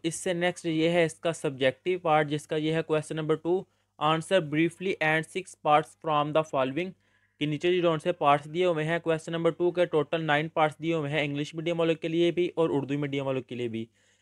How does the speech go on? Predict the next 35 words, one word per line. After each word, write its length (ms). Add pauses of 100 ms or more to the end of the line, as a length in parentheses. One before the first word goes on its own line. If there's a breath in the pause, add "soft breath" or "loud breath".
(160)
इन 220
नाइन 260
में 140
से 140
आपने 300
सिक्स 240
पार्ट 260
करने 300
हैं। 140
अब 200
इससे 240
नेक्स्ट 300
है 120
ये 120
क्वेश्चन 340
नंबर 200
थ्री, 240 (680)
सेम 220
वही 260
प्रोसीजर 540
है 160
कि 260
टोटल 440
नाइन 280
क्वेश्चन 380
दिए 160
हुए 160
हैं 180
जिनमें 280
से 160
आपने 260
सिक्स 260
करने 320
हैं। 220 (420)
अब 160